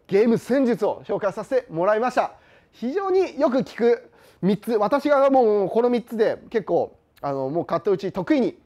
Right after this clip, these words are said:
あのー、してる、まあ、私の中では結構カット打ち得意だと思ってるんですけど、今の三つをやるとですね、かなり効きます。正直なところ。なのでぜひ皆さん、あの、やってみてください。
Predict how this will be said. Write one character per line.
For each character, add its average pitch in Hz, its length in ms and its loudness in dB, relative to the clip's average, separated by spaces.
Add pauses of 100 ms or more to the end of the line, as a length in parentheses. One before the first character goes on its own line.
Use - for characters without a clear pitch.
(380)
あ 147 160 -6
の 131 400 -4
ー、 131 60 -12
し - 60 -16
て 226 80 4
る、 214 260 0 (560)
ま 214 100 0
あ、 - 20 2
私 220 220 -2
の 269 60 -2
中 269 180 -2
で 170 80 0
は 123 100 -4
結 214 140 -8
構 151 80 -8
カ 170 80 -8
ッ 151 40 -6
ト 165 80 -4
打 147 40 -2
ち - 100 -12
得 185 180 -2
意 170 40 2
だ 147 100 0
と 143 60 -6
思 151 100 -4
っ - 20 -8
て - 140 -10
る 135 80 -4
ん 123 60 -6
で 131 80 -6
す - 40 -20
け 185 100 -4
ど、 220 240 0 (360)
今 285 160 2
の 226 80 2
三 220 140 0
つ - 120 -6
を 269 60 4
や 190 100 4
る 160 60 -4
と 147 80 -6
で 131 60 -6
す - 40 -16
ね、 127 60 -8
か - 200 -14
な 330 80 -2 (140)
り 285 80 2
効 - 60 -20
き 180 100 -6
ま 185 120 -2
す。 - 240 -18 (180)
正 196 240 0
直 196 160 0
な 165 120 -2
と 139 60 -6
こ 135 60 -2
ろ。 - 140 -8 (360)
な 208 100 2
の 208 60 0
で 160 80 -2
ぜ 220 140 0
ひ 220 80 2
皆 196 160 0
さ 156 80 -4
ん、 - 60 -10 (400)
あ 135 100 -10
の、 127 80 -8
や 127 120 -8
っ - 40 -20
て 165 80 -6
み 165 80 -4
て 147 80 -10
く 160 60 -4
だ 143 120 -6
さ 269 240 0
い。 - 80 -4